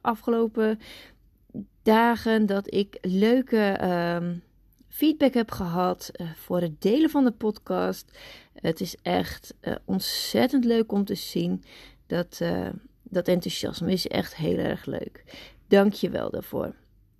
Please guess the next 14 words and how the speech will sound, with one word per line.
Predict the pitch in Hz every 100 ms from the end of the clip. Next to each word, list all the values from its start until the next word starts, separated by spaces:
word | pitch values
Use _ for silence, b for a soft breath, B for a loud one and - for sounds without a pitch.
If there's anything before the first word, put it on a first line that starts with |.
| _ _ _ _ _
En | 233
vandaag | 226 180 - 196
is | 202
het | 196
dan | 202
weer | 196
zover. | 190 190 190 _ _ _
Voor | - 202 220
het | 202
weekend | 226 262 247
nog | 208 -
even | 226 226 208
een | 202
leuk, | 208 233 247